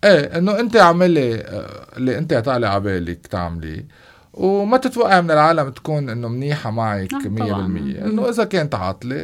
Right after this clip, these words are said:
Speaker 1: إنه هي، هي خسرتني بالنتيجة، هي
Speaker 2: مم.
Speaker 1: خسرت
Speaker 2: مم.
Speaker 1: هال-
Speaker 2: وهيك جنبت، آه،
Speaker 1: إيه، بس أنا يعني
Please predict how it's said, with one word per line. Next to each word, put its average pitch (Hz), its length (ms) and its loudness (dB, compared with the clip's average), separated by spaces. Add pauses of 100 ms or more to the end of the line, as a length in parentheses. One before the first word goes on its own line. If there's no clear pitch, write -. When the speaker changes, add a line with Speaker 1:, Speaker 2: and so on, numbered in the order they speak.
(120)
Speaker 1:
إنه 156 140 -6
هي، 151 380 0 (160)
هي 135 340 0
خسرتني 120 720 -6
بالنتيجة، 85 540 -8
هي 113 60 -4 (140)
Speaker 2:
مم. - 20 -4
Speaker 1:
خسرت 92 520 -8
Speaker 2:
مم. 98 60 -6
Speaker 1:
هال- - 120 -4
Speaker 2:
وهيك 226 220 2
جنبت، 202 600 2
آه، 160 340 0 (380)
Speaker 1:
إيه، 127 260 -4 (180)
بس 160 260 0
أنا 240 380 0
يعني 151 320 -4